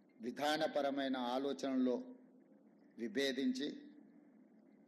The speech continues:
ఈ దేశంలో ఉండే పేదలకు, ప్రజాస్వామిక వాదులకు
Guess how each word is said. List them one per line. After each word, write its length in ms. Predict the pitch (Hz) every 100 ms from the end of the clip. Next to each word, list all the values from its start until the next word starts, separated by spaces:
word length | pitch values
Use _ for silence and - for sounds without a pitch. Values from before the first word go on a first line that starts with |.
| - - - - 135
ఈ 120 | 139
దేశంలో 640 | 123 143 151 170 156 151
ఉండే 260 | 147 143 135
పేదలకు, 800 | - 131 143 151 147 147 151 - - - - - - - - - - - - - - -
ప్రజాస్వామిక 720 | 127 151 165 165 151 151 147
వాదులకు 840 | 131 131 147 156 151 135 139 151